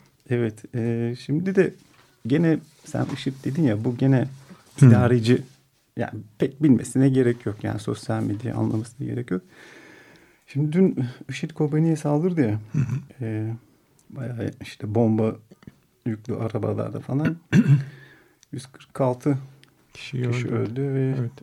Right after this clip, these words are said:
Speaker 1: yüzlerce de yaralı var. Bu şey vaka,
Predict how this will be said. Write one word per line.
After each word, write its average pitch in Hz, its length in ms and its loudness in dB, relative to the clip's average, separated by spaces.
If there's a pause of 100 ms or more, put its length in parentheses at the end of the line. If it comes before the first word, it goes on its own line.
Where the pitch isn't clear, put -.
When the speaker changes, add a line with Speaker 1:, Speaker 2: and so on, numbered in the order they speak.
(140)
Speaker 1:
yüzlerce 120 520 -4
de 123 80 -6
yaralı 123 360 -2
var. 165 140 -4 (1400)
Bu 170 380 -2
şey 175 240 0
vaka, 160 500 0